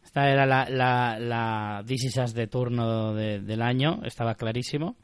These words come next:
A Million Little Things, eh, aguantó. Single Parents, que está, esa se emite aquí en España. Eh, y por lo visto está funcionando bastante bien.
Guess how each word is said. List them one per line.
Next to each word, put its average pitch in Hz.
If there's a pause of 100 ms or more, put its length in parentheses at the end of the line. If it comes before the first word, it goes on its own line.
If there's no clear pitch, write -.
(500)
A 139
Million 143
Little 131
Things, 170
eh, 131
aguantó. 127
Single 151
Parents, 180
que -
está, 135
esa 135
se 131
emite 135
aquí 131
en 123
España. 165 (640)
Eh, 127
y 120
por 117
lo 120
visto 120
está 120
funcionando 120
bastante 113
bien. 156